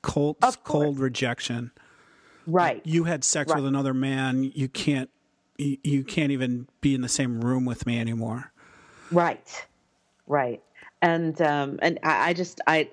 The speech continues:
Speaker 2: I thought that, um, the technique was really, it was great because not seeing his face is, uh, there's, uh, it was so much better than seeing it. Because
Speaker 1: Yeah.
Speaker 2: we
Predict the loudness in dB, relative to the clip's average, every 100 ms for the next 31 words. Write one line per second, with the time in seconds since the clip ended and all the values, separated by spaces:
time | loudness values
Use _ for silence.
0 | 0 0 2 2 2 0 -6 _ 0 0
1 | 0 -6 -2 0 0 -2 -8 -12 _ 2
2 | 2 2 -2 0 -2 0 0 2 2 2
3 | 2 0 2 2 0 0 0 2 -2 -4
4 | 0 2 4 2 -2 -10 -14 -14 -4 2
5 | 4 4 0 -2 -6 -4 0 2 2 0
6 | -2 -4 2 2 2 -2 -10 -20 _ _
7 | _ _ _ _ 4 4 2 -12 _ _
8 | _ _ 0 2 4 2 0 -4 -6 -6
9 | -6 _ _ _ 2 4 2 2 2 2
10 | 2 2 2 2 -2 -2 -2 -2 -6 -8
11 | _ _ _ _ _ _ _ _ _ 4
12 | 4 4 2 0